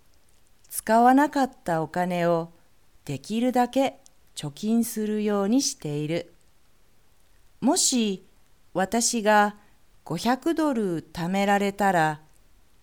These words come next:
両親が五百ドルくれるそうだ。それはとてもいい話だから、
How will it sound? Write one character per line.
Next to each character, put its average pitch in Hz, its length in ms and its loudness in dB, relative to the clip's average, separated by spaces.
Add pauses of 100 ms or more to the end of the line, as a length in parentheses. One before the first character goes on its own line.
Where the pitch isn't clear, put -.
両 214 220 -2
親 170 400 -4
が 160 300 -2 (460)
五 147 120 -8
百 208 320 -4
ド 262 180 0
ル 175 400 -4
く - 180 -8
れ 160 140 0
る 214 120 -4
そ 254 280 0
う 220 40 0
だ。 165 220 0 (1200)
そ - 200 -8
れ 214 160 -2
は 226 380 4 (140)
と 131 120 -8
て 240 200 -2
も 262 200 4
い 294 220 2
い - 20 0
話 196 480 -4
だ 208 160 -2
か 175 160 -2
ら、 160 300 2